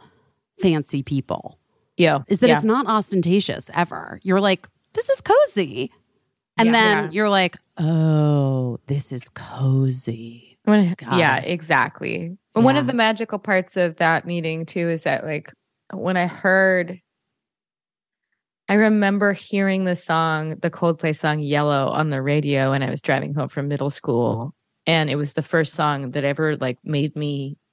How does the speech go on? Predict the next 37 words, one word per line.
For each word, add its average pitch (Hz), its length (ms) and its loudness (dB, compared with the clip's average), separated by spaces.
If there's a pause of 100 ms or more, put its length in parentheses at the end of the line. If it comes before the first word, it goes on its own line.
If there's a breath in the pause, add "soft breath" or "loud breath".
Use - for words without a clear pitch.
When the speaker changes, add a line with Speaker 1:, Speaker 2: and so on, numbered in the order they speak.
(120)
Speaker 2:
ill. 262 580 -2 (380)
Like, 170 240 2
I 160 100 2
loved 156 280 0
it 180 120 0
so 165 200 0
much. 156 440 -2 (340 loud breath)
I 165 100 0
was 170 160 0
like, 156 280 -2
"I 165 80 2
need 170 380 2
to 190 120 -2
be 160 200 0
able," 160 500 2
it 190 80 2
was 190 120 4
before, 156 800 2 (160)
you 175 140 2
know, 160 160 2
streaming, 151 720 -2 (160)
before 180 200 4
Speaker 3:
Right. 156 320 0
Speaker 2:
like, 147 200 -6
Napster. 151 460 -2 (360 loud breath)
And 170 80 2
I 175 60 4
remember 175 360 4
being 165 240 0
like, 156 200 -4 (100)
"I 175 80 0
need 180 200 0
to 220 80 0
hear 190 180 -2
this 180 160 0
song 175 260 2
again, 165 580 0